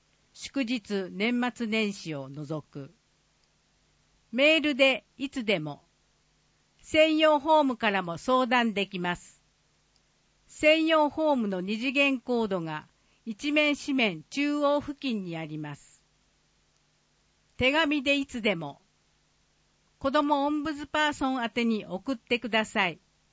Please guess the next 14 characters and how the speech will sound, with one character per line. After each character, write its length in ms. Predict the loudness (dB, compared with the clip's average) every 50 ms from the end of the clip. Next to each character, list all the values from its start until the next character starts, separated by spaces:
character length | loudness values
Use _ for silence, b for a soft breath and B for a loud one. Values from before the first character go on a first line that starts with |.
| _ _ _ _ _ _ _ _ _ _ _ _ _ _ _ -6
住 220 | -2 -2 0 0
所、 360 | -2 -2 -2 -4 -4 -4 -6 _ _ _ _ _ _ _ _ _ _ _ -4
郵 220 | 0 2 2 2 2
便 300 | 2 0 0 0 0 2
番 300 | 4 4 4 4 2 -2
号 340 | -4 -4 -6 -6 -6 -10 -14 _ _ _ _ _ -12
一 260 | -12 -8 -4 -2 0
八 380 | 2 0 0 -2 -4 -4 0
四 340 | 0 0 0 0 -2 -6 -8
の 220 | -8 -10 -10 -12 _ _ _ _ _ _ -2
零 320 | 0 4 6 6 6 6
零 240 | 6 6 6 6 4
一 300 | 2 -2 -4 -4 -2 -2
二、 360 | -2 -2 -2 -4 -6 -8 -12